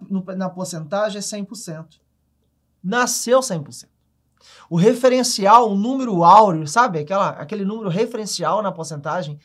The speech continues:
é sempre cem por cento. Então, quer dizer que se uma mercadoria ela teve um aumento de vinte por cento, então quer dizer que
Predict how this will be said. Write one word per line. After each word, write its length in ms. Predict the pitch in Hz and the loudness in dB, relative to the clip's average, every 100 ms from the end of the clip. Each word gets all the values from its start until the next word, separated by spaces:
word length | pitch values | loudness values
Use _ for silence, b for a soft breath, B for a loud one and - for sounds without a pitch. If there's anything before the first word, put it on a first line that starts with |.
| b | b
é 120 | b 185 | b -4
sempre 440 | - 214 214 226 | -4 -6 -6 -8
cem 220 | 196 196 | -8 -8
por 100 | 196 | -10
cento. 420 | 214 190 170 170 _ _ _ _ _ _ b b b b | -10 -10 -10 -12 _ _ _ _ _ _ b b b b
Então, 460 | 175 170 240 302 262 | -8 0 4 4 2
quer 180 | 247 | -2
dizer 680 | 202 190 147 196 262 208 139 b b b | -2 -4 -2 -2 -2 -4 -8 b b b
que 120 | - 202 | -12 -8
se 160 | - | -6
uma 120 | 262 | -4
mercadoria 680 | 269 262 262 240 247 190 170 | -4 -2 -2 -2 -4 -2 -2
ela 140 | 170 202 | -2 -2
teve 260 | 220 196 | -4 -6
um 80 | 220 | -2
aumento 540 | 220 220 170 160 147 160 | 0 0 -2 -6 -8 -10
de 120 | 143 | -8
vinte 760 | 131 147 196 262 294 285 233 | -8 -6 -6 -6 -8 -8 -10
por 160 | 190 151 | -10 -14
cento, 920 | - - 180 226 240 175 143 135 117 117 _ _ _ _ _ _ _ _ - | -14 -10 -8 -8 -8 -8 -10 -12 -14 -18 _ _ _ _ _ _ _ _ -14
então 240 | 170 196 | -6 -4
quer 140 | 196 196 | -4 -6
dizer 240 | 139 151 | -8 -10
que 300 | 147 165 - | -8 -10 -10